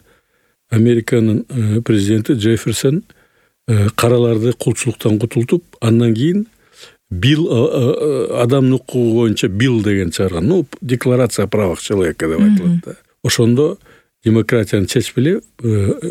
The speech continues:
Speaker 1: бардык улуттар болобу,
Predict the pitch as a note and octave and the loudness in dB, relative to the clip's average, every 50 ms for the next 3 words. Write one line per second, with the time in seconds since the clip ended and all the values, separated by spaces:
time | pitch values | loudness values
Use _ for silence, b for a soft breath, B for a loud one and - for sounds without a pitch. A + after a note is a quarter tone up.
0 | - - - C3 A2 - G2+ A2 A#2+ C#3 D3+ D3 C3+ B2 - - _ _ _ _ | -10 -10 -12 -12 -10 -4 0 2 2 2 2 2 0 -2 -2 -6 _ _ _ _
1 | _ _ _ _ _ _ _ _ _ _ - B2+ A#2+ A#2 G#2 - - - A2+ G#2 | _ _ _ _ _ _ _ _ _ _ -2 2 2 2 2 0 0 0 2 2
2 | G#2+ A2+ - C3 G#2+ G#2+ G#2+ G#2 G2+ F#2+ F#2+ F2+ F2 F2+ | 2 2 0 0 2 2 2 2 0 0 0 -2 -2 -4